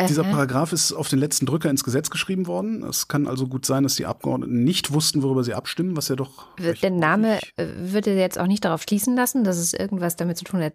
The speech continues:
Speaker 2: dass man dann räumt?
Speaker 1: Genau.
Speaker 2: Wenn man die Kohle beendet?
Speaker 1: Ja, ja.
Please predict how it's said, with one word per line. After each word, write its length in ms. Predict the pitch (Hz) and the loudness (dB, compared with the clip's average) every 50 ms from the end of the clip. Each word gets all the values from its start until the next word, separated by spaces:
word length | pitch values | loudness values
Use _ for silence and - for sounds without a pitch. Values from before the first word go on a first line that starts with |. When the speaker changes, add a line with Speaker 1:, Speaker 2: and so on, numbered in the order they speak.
| _ _ _ _ _ - | _ _ _ _ _ 0
Speaker 2:
dass 300 | - 170 170 170 - - | 2 2 2 2 2 2
man 140 | 226 233 233 | 2 2 2
dann 180 | 226 233 233 | 2 2 2
räumt? 520 | 226 - 220 214 208 220 240 294 311 - - _ _ _ _ _ _ - | 0 2 2 2 2 2 0 0 -4 -8 -16 _ _ _ _ _ _ -10
Speaker 1:
Genau. 420 | 143 - 143 113 104 113 165 240 247 | -2 0 0 2 2 2 0 0 2
Speaker 2:
Wenn 140 | - 190 170 | 2 2 2
man 120 | 175 170 | 2 2
die 100 | 170 170 | 0 0
Kohle 300 | - - - 190 175 170 | -2 0 0 2 2 2
beendet? 580 | 160 156 - - 170 190 202 285 320 - - _ - _ _ _ _ _ - | 2 2 0 2 2 2 2 2 0 -2 -10 _ -18 _ _ _ _ _ -4
Speaker 1:
Ja, 200 | 131 110 117 156 | -2 -2 -2 -4
ja. 80 | 190 | -4